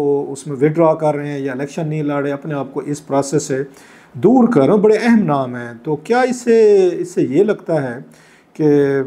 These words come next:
ये जो इलेक्शन हो रहे हैं ये पाकिस्तानी तारीख के सबसे ज़्यादा कंट्रोवर्शियल इलेक्शंस होंगे, इनकी कोई वैलिडिटी नहीं होगी, इनकी लेजिटिमेसी नहीं होगी, इनको माना नहीं जाएगा। इस इलेक्शन के ज़रिए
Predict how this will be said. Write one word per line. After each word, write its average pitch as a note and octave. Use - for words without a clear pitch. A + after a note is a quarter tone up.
ये D#3
जो E3
इलेक्शन D3+
हो C3+
रहे D#3+
हैं B2+
ये C3+
पाकिस्तानी D#3+
तारीख D3+
के C#3
सबसे -
ज़्यादा C#3
कंट्रोवर्शियल C#3
इलेक्शंस C3
होंगे, B2
इनकी D#3+
कोई D#3+
वैलिडिटी D3+
नहीं D3
होगी, C3+
इनकी F3
लेजिटिमेसी E3
नहीं D3+
होगी, C#3
इनको E3+
माना C#3+
नहीं D#3+
जाएगा। C3+
इस D#3+
इलेक्शन D3+
के E3
ज़रिए D3+